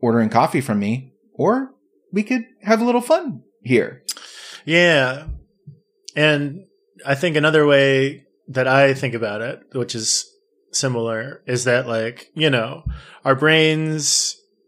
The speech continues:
Speaker 2: like, we won't remember things that we've done a lot. So, like, you don't remember brushing your teeth last night. You kind of don't remember turning off your oven.
Speaker 1: Mm-hmm.
Speaker 2: Like, you don't remember locking your door.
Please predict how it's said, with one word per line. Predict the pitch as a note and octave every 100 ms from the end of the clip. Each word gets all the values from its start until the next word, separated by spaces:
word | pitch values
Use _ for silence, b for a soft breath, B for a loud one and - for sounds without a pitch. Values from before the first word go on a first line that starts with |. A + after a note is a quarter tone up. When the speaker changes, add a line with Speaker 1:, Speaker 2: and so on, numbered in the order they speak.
| _ -
Speaker 2:
like, | C3+ B2+
we | B2+ C3+ C3 C3 B2+ C#3+ C#3+ _ _ _
won't | - C3 D3+ D#3 E3+ _ _ _ _ _
remember | C3+ B2+ C3 C3+ C3 B2 B2 B2 C#3+ -
things | - A#2+ B2 A2+
that | A#2+ A2+ B2+ -
we've | A#2+ G#2+
done | A#2+ C3
a | C3
lot. | C3+ C#3 -
So, | - A#2
like, | A2+ -
you |
don't | A#2+ B2+
remember | B2 A#2+ A2+
brushing | A#2 A2 A2
your | G#2
teeth | - A2 A#2
last | G#2+ -
night. | G#2+ A2 G#2+ C3
You | - G#2+
kind | A2+ G#2
of | G2
don't | A2+
remember | A2 A2 G#2
turning | - A2
off | A2 G#2+
your | A2
oven. | A2+ G#2+ A2 A2 G#2+ G#2
Speaker 1:
Mm-hmm. | A#2+ A#2+ G#2+ G#2 A#2+
Speaker 2:
Like, | A2 -
you | A2+
don't | A#2
remember | A2 A2 G#2+
locking | G#2+ G#2 A2+
your | G#2
door. | G2 G#2 G#2 G#2 G#2 C3